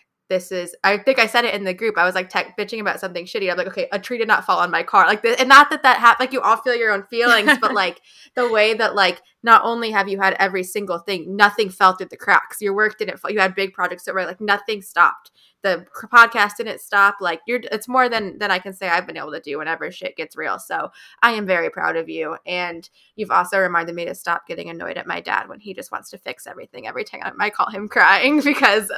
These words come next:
Speaker 1: lately I've been getting, I'm like, "Dad, you don't have to fix it. Sometimes things can just suck."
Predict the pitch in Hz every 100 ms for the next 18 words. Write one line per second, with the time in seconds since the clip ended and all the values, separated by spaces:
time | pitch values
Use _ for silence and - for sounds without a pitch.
0 | - 233 214 214 202 190 196 196 185 190
1 | 190 185 302 302 233 247 392 427 403 392
2 | 392 311 - 359 359 370 359 508 339 359
3 | - 277 214